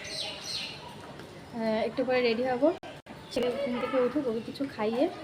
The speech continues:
তারপর রেডি হবো আর কি। ছেলেকে, ছেলেও রেডি, মানে ছেলেকে রেডি করাবো, আমিও রেডি হবো। এটা হলুদ দুধটা একটু কমেছে, বেশ হাওয়া হাওয়া লাগছে। এখন একটু ছাদে একটু হাঁটাচলা করবো যতক্ষণ না ছেলে উঠছে, তারপর অনেক জামা কাপড় রয়েছে ওগুলোকে গুছাবো।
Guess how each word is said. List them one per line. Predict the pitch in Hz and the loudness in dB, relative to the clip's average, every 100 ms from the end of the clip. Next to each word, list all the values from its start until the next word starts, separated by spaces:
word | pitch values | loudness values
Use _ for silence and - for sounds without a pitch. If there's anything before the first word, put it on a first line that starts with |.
| - - | -12 -8
তারপর | 196 220 | -4 -4
রেডি | 208 202 214 | -4 -4 -4
হবো | 202 196 | -4 -4
আর | 190 - | -6 -6
কি। | 214 - | -8 -6
ছেলেকে, | 226 208 - - - - - - - | -4 -2 0 -2 -2 -8 -8 -12 -8
ছেলেও | - 226 247 | -2 2 4
রেডি, | 254 220 - 247 | 2 0 -6 -4
মানে | 240 | -4
ছেলেকে | - 247 269 | 2 2 6
রেডি | 262 254 | 4 4
করাবো, | 262 262 302 | 4 4 4
আমিও | 262 240 | 4 2
রেডি | 247 220 254 | 2 2 2
হবো। | 262 285 370 - - - - | 0 0 -2 -6 -10 -10 -6
এটা | 208 202 | -4 -2
হলুদ | 226 247 - | 2 2 2
দুধটা | 262 262 | 0 0
একটু | 233 269 | -2 -2
কমেছে, | 233 220 214 214 214 | -2 0 0 -2 -2
বেশ | 226 | -2
হাওয়া | - 208 208 | 0 0 2
হাওয়া | 208 208 | 2 0
লাগছে। | 208 208 - 220 - - - | -2 -4 -10 -12 -12 -16 -8
এখন | 220 220 | -4 4
একটু | 277 277 | 4 4
ছাদে | 277 233 220 | 0 -2 2
একটু | 240 - | 2 0
হাঁটাচলা | 226 220 233 233 | -2 -2 -2 -2
করবো | 226 220 220 | 0 0 2
যতক্ষণ | 214 220 233 | 2 0 -2
না | 233 | -4
ছেলে | 220 240 220 | -4 -2 0
উঠছে, | 220 220 - 311 349 - - - - | 0 -2 0 0 0 -4 -8 -8 -4
তারপর | 240 254 | 0 2
অনেক | 262 285 | 4 4
জামা | 226 233 | 4 2
কাপড় | 247 254 277 | 0 2 4
রয়েছে | 262 262 277 | 4 6 4
ওগুলোকে | 240 240 247 | 4 0 -2
গুছাবো। | 214 220 240 233 | -2 -4 -4 -2